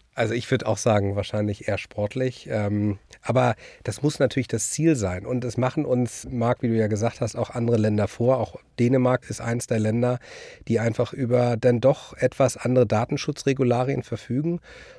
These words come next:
und insofern solche Dinge einfach auch schneller umgesetzt werden können. Da denke ich, kann man sich sicherlich noch eine Scheibe abschneiden. Aber in Summe ist es natürlich ein Thema, was wir schaffen müssen und was auch einen unheimlichen Mehrwert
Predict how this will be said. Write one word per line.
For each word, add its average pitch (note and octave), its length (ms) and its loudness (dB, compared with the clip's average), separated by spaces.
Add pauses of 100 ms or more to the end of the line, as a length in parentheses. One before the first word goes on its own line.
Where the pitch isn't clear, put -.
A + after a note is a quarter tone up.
und - 160 0
insofern A#2+ 500 2
solche A#2 280 4
Dinge B2+ 320 2
einfach A#2 640 0
auch A#2+ 220 -4
schneller B2+ 680 2
umgesetzt C3 540 2
werden F2+ 240 -4
können. A2+ 360 -4 (640)
Da A2+ 100 4
denke A#2+ 280 4
ich, A2+ 120 0
kann B2 140 0
man A#2+ 160 4
sich A2+ 160 -2
sicherlich B2 420 2
noch A#2 100 2
eine A2+ 140 0
Scheibe A2 300 2
abschneiden. C3 840 2
Aber A2+ 480 0 (220)
in A#2 200 2
Summe C#3 420 6 (360)
ist - 220 0
es C#3+ 140 2
natürlich B2 320 2
ein A#2+ 60 -2
Thema, B2 440 2
was A2+ 300 0
wir A2 460 4 (240)
schaffen D3 360 2
müssen D3+ 260 2
und B2+ 180 -2
was A2+ 200 -2
auch A#2 220 -2
einen A2 120 -2
unheimlichen A#2 720 0
Mehrwert A2 640 2